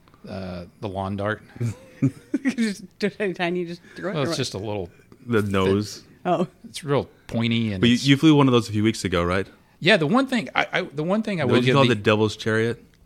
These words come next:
Speaker 1: No, that's Satan's Chariot is
Speaker 3: Oh.
Speaker 1: the C R J two hundred.
Speaker 3: Oh, that's
Speaker 2: Satan's
Speaker 3: different.
Speaker 2: Chariot. <laughs>
Speaker 1: No, the, the E one forty-five is the lawn dart. But the one thing I will give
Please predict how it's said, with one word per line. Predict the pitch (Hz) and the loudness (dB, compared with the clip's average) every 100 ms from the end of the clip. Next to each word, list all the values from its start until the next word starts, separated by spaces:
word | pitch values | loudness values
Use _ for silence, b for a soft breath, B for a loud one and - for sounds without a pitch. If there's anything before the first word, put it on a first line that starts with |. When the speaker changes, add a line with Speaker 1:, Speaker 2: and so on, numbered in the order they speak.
| _ | _
Speaker 1:
No, | 135 135 | 0 2
that's | 147 - - | 2 0 -2
Satan's | - 185 127 | 0 0 0
Chariot | - 135 131 123 | 0 4 4 4
is | 104 101 | 2 0
Speaker 3:
Oh. | |
Speaker 1:
the | 120 101 | 0 0
C | - 113 | 0 0
R | 107 | 0
J | 95 101 | 0 -4
two | - 98 | -4 -6
hundred. | 98 95 107 | -6 -4 -2
Speaker 3:
Oh, | |
that's | 101 240 | -2 -2
Speaker 2:
Satan's | 214 107 | -2 0
Speaker 3:
different. | 156 190 - 330 - | 0 -2 0 2 6
Speaker 2:
Chariot. | 330 302 247 254 - 156 147 139 240 - - | 6 6 2 0 0 2 2 2 -2 -6 -6
<laughs> | - | 2
Speaker 1:
No, | 160 | 4
the, | 170 | 4
the | - 147 143 | 2 -8 -6
E | 202 | -2
one | 226 160 | -2 0
forty-five | 147 135 - 117 | 0 0 2 2
is | 110 | 0
the | 104 | -4
lawn | 98 110 113 | -2 -2 -2
dart. | 104 113 | -4 -4
But | 143 | -2
the | |
one | 190 240 | 0 0
thing | 196 131 | 0 0
I | |
will | 117 110 | 0 0
give | 113 98 90 | 0 -2 -6